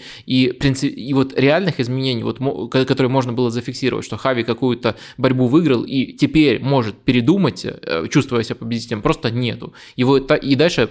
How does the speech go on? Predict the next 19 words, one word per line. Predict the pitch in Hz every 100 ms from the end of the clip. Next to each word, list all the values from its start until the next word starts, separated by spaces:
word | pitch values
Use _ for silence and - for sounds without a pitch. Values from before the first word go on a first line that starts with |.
| -
м, | 117
продолжит, | 110 120 147 131 127 -
э, | 120 110 98 - - -
э, | 117
использовать | 123 - 147 120 117
в | -
качестве | 120 113 - 113
козла | 104 113 127
отпущения, | 117 - - 185 170
в | 131
качестве | 117 110 - 120 110
щита. | - 123 143 160 156 - - -
И | 120 120 -
мне | 127 180
кажется, | - 139 120 -
что | -
Хави, | 117 147 196 156
если | - -
учесть | 123 135 156 127